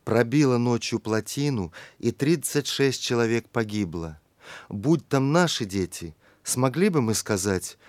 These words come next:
"Благословенно имя Господа"? Но, несмотря на весь ужас положения Иова, как человека, сидящего у постели умирающей дочери,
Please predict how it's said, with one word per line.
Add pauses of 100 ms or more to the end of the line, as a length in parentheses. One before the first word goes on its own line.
(140)
"Благословенно (160)
имя
Господа"? (640)
Но,
несмотря
на
весь
ужас
положения
Иова, (100)
как
человека, (240)
сидящего
у
постели
умирающей
дочери,